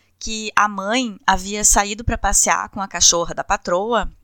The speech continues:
era doméstica, e a mulher, a patroa, coloca a criança no elevador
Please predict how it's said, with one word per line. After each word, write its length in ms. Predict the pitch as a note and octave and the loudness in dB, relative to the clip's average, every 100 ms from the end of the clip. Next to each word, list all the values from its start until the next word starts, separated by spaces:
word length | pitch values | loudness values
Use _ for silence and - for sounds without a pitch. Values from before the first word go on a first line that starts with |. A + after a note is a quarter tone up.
| _ | _
era 540 | E3+ D#3+ D#3+ D#3 D3+ C3+ | -10 -8 -8 -10 -12 -12
doméstica, 840 | D3+ D#3 D#3+ G#3+ - - - E3 | -14 -10 -8 2 4 4 0 -8
e 300 | A3 A3+ A#3 A3+ | -6 -4 -2 4
a 120 | A3 | 4
mulher, 540 | A3 C4 G#3+ A3 C4+ F#3+ | 4 0 0 0 0 -4
a 260 | D3 C#3+ | -6 -10
patroa, 540 | - D3+ - G#3+ A#3 - _ _ - | -10 -8 -2 0 -2 -6 _ _ 0
coloca 520 | A#3 A3+ G#3 B3+ D#4 | 2 4 2 0 -4
a 40 | |
criança 600 | - A3+ G3 F#3+ G3 F#3+ | -8 -4 -4 0 2 2
no 100 | F#3 | -2
elevador 720 | E3+ E3+ E3 D3+ E3 G#3 B3 | -6 -4 -4 -2 2 2 2